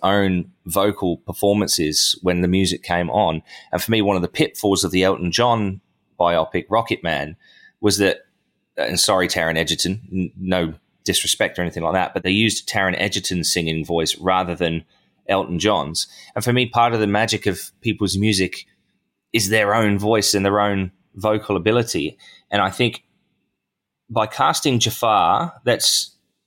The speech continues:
look, he's an unknown quantity, right? I think it could be a really good positive because he is a Jackson family member. He spent a lot of time with his Uncle Michael. He probably knows Uncle Michael better than any actor that could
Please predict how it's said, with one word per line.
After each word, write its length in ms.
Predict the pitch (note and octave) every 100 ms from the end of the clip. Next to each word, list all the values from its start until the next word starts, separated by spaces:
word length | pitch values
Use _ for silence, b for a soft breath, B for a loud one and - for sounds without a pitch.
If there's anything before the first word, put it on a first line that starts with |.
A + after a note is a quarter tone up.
| _ _ _ _ _ -
look, 260 | D#3+ -
he's 180 | B2 C#3
an 80 | C3+
unknown 380 | C3+ C3+ B2 A2
quantity, 640 | B2 A#2 G2+ - C#2 - _
right? 220 | - - - B B -
I 80 | A2+
think 260 | - D#3
it 140 | A#2+ -
could 120 | G#2+
be 140 | G#2
a 100 | F#2+
really 360 | F#2+ A#2 A#2+ G#2
good 240 | G#2+ -
positive 540 | A2 B2 B2 - D2+ F2
because 280 | - F#2+
he 120 | G2+ F2+
is 100 | D#2+
a 40 |
Jackson 420 | - G2+ G#2+ C3+
family 360 | B2 B2+ B2 B2
member. 460 | G#2+ G2 G2 G2 B B B B _ _
He 200 | - G#2+
spent 300 | F#2+ - A2
a 40 | F#2+
lot 240 | F#2+ G#2+
of 100 | G#2
time 280 | - G2+ A2
with 80 | G#2
his 120 | G#2
Uncle 260 | G2+ - G#2
Michael. 440 | G2 G2 - G2
He 140 | G2
probably 300 | F#2 G2+ G2+
knows 720 | F#2+ F#2+ F#2+ A2+ A2+ G#2 - _ -
Uncle 240 | G2+ F#2+
Michael 360 | F#2+ F#2 F#2 G2
better 240 | F#2+ G2+
than 160 | F#2+ F#2
any 400 | G#2+ G#2+ G2 F#2+
actor 340 | G2 - G#2
that 200 | F#2 F#2
could 200 | - E2+